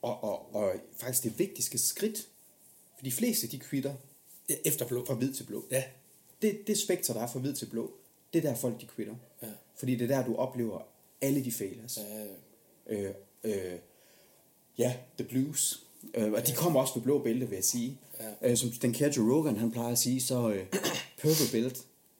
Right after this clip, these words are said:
Speaker 1: så er du garanteret sort bælte.
Speaker 2: Okay.
Speaker 1: Fordi
Speaker 2: Nå.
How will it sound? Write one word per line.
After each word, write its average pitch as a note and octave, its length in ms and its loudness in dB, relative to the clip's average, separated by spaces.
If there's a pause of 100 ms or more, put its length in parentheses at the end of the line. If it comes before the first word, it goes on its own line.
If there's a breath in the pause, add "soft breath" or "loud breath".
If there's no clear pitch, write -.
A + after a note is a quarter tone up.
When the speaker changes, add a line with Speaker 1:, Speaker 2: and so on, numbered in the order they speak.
Speaker 1:
så - 200 2 (120)
er D3+ 120 4
du D3 100 6
garanteret G2+ 500 0
sort F2+ 220 -2
bælte. - 280 -14 (260)
Speaker 2:
Okay. C3+ 420 0
Speaker 1:
Fordi C3 340 0 (240)
Speaker 2:
Nå. A#2+ 80 -8